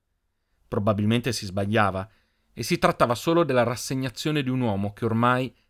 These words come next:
non aveva più nulla da perdere. Eppure l'impressione era diversa.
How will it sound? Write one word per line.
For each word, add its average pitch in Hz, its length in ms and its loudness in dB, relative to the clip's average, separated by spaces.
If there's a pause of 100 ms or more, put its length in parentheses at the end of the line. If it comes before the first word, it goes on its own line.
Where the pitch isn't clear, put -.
(200)
non 123 220 -2
aveva 127 280 -4
più 123 220 -6
nulla 135 380 -2
da 127 100 -4
perdere. 92 640 -8 (560)
Eppure 165 500 0
l'impressione 131 720 -4
era 120 120 -6
diversa. 95 640 -12